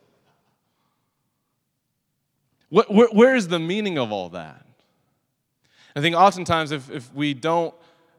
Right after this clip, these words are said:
have a long-term goal of success in mind, we could simply go through the motions and,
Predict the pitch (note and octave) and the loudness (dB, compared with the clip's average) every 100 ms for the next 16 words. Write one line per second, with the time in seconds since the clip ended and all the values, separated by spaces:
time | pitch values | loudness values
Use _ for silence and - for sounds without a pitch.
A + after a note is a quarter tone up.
0 | _ E3 D3 C3 D#3 F3+ E3+ E3+ E3 C#3+ | _ 2 2 2 2 0 -2 -4 -4 -4
1 | A#2+ C3+ C#3+ C#3+ A#2 A#2 - - D#3 D3 | -4 0 2 2 -2 -6 -12 -8 -4 -4
2 | C3+ A2+ B2 D#3 D3 A#2 C3+ E3 C3+ D#3 | -6 -6 -6 -4 -4 -4 -6 -6 -8 -8
3 | C3+ B2 C#3 C#3 A#2+ A#2+ C#3 D3 B2+ A2 | -8 -2 -2 -2 -4 -2 -2 -4 -8 -8
4 | G#2+ | -10